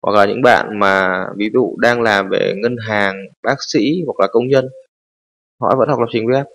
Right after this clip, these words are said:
Mặc dù có thể mỗi người đạt tới một cái đẳng cấp,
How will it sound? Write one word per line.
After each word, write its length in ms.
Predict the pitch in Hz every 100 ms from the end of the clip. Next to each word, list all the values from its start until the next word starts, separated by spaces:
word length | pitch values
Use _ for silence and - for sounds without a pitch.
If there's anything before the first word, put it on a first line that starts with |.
| _
Mặc 180 | - 117 117
dù 140 | 120
có 120 | 117
thể 160 | 143 98
mỗi 200 | 117 156
người 300 | 151 123 113
đạt 200 | 104 101
tới 140 | 107
một 180 | 131 127 - - -
cái 420 | 101 98 104 127 -
đẳng 200 | - 110 -
cấp, 140 | 160